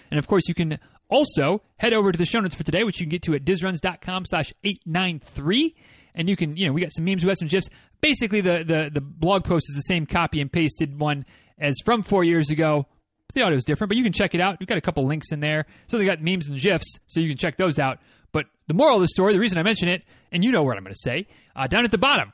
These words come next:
we got that comment box. So you can scroll on down and leave your thoughts and feedbacks there as well about how you're kinda anticipating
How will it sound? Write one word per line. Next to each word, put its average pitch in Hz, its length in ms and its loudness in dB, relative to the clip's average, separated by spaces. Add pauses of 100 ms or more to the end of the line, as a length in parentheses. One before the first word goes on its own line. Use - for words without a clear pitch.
we 165 80 -4
got 185 180 0
that 180 160 0
comment 160 320 0
box. 127 300 -8
So 139 80 -2
you 139 60 -2
can 135 100 -6
scroll 185 320 -2
on 180 160 0
down 196 220 0
and 156 120 -4
leave 175 140 -2
your 165 60 -2
thoughts 180 320 -4
and 160 100 -8
feedbacks 165 440 -2
there 165 220 0
as 143 160 -4
well 151 320 0 (200)
about 131 260 -2
how 180 140 0
you're 170 160 2
kinda 147 400 -2 (920)
anticipating 160 800 0